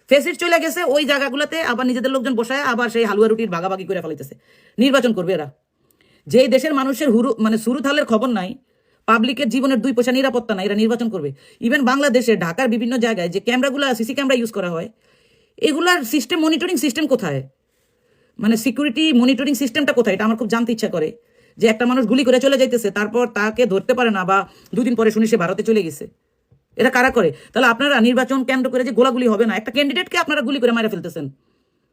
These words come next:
তিনশো আসনে বিভিন্ন গ্রুপের মধ্যে মারামারি, প্রতিদিন দুই তিনটা করে খুনের খবর আসতেছে, তাহলে আপনারা কিসের নির্বাচন করবেন? ওই আমিডামি পাতানো নির্বাচন। আবার আপনারা নিজের মতো করে সংসদে বসে পড়বেন, পাবলিকের ভোটের কোনো দুই পয়সা ভ্যালু থাকবে না।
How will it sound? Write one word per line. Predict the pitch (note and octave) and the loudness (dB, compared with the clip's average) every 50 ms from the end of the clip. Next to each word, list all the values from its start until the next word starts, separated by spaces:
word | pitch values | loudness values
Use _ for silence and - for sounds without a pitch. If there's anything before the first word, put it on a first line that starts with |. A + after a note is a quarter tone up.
| _ _ _ _ _ _ | _ _ _ _ _ _
তিনশো | - C#4+ C#4+ A3+ D4 | -2 -2 0 0 0
আসনে | D#4 D4 - D#4 D4+ D#4+ E4 D#4+ A#3 F#3 - _ - - | -2 -2 -2 -2 0 2 2 2 0 -2 -10 _ -16 -14
বিভিন্ন | G3 F3 - E3+ A3+ C4+ D#4+ D#4+ E4+ | -12 -10 0 2 2 2 2 2 0
গ্রুপের | B3 G#3 D4+ - - D4+ | 0 2 0 0 0 0
মধ্যে | D4+ D4 C4+ C#4+ | 0 2 4 4
মারামারি, | C#4 C4+ C#4 B3+ B3+ G#3+ G3 D#3+ - - - - _ _ | 4 4 4 2 2 2 0 0 -4 -12 -20 -20 _ _
প্রতিদিন | - C#4 D#4 E4 E4+ C#4 F4 E4 | -6 -4 -2 0 0 0 0 0
দুই | D4 D4 | 0 0
তিনটা | B3 C#4+ B3+ C4+ | 0 2 0 2
করে | B3 C#4 | 2 2
খুনের | B3+ - A3 B3 C4 A#3 | 2 2 2 0 0 0
খবর | A#3+ A3+ G#3+ G3+ | 0 0 0 -2
আসতেছে, | F3+ - G3+ F#3 A3 | -2 -6 -8 -8 -6
তাহলে | A#3+ C4 C4+ | -4 -4 -4
আপনারা | C4 B3+ A#3 | -4 -6 -8
কিসের | - C#4 C4 C#4+ | -8 -6 -6 -2
নির্বাচন | C4+ C4+ A3+ A#3 A3+ A3 | -2 0 -2 -2 -2 -2
করবেন? | F3 F#3 D3+ D3+ D3+ - - _ _ _ _ | -6 -6 -8 -8 -10 -12 -16 _ _ _ _
ওই | - B3+ | 2 4
আমিডামি | A#3 A#3+ B3+ B3 C4+ C4 B3+ A#3 | 4 4 4 4 4 4 2 2
পাতানো | A#3+ A#3+ A#3 B3 B3+ | 2 0 0 0 0
নির্বাচন। | B3 A#3+ A3 A#3 A3+ A3+ G3 E3+ - - _ _ _ _ _ _ | 0 2 0 0 -2 -2 -6 -6 -8 -12 _ _ _ _ _ _
আবার | - A3+ A#3 B3+ B3 B3 B3 A#3 F#3+ - - | 0 2 4 4 4 4 2 0 -2 -2 -6
আপনারা | G3+ G#3 A#3+ B3 B3+ | -4 -2 0 0 0
নিজের | A#3+ A3+ A#3+ A3+ | 2 4 4 2
মতো | A3+ A3+ A3+ G#3+ | 2 0 0 0
করে | A#3 A#3+ A#3 | 0 0 2
সংসদে | A3 A3 A3 A3+ A3 | 0 0 0 0 2
বসে | A3 G#3+ A3 | 2 0 0
পড়বেন, | A3+ A3+ A3 F#3+ F3+ D#3 - _ - - - _ _ | 0 -2 -4 -4 -4 -10 -10 _ -20 -20 -20 _ _
পাবলিকের | - A#3 A#3 G#3 A3 C4 A3+ C#4 B3+ | 0 0 2 2 0 0 0 0 0
ভোটের | G3 F3 G#3+ G#3+ C4+ B3 | 4 2 4 2 2 0
কোনো | C4 C4 C4 A3+ | 0 -2 -2 0
দুই | F#3+ A#3+ | -2 -2
পয়সা | - A#3 A3 | -2 -2 0
ভ্যালু | A3 G3+ G3+ | 0 -2 0
থাকবে | G#3+ A3 G#3+ F#3 G3+ | 0 -2 -2 -2 -4
না। | F#3+ E3+ D3 - | -8 -8 -10 -12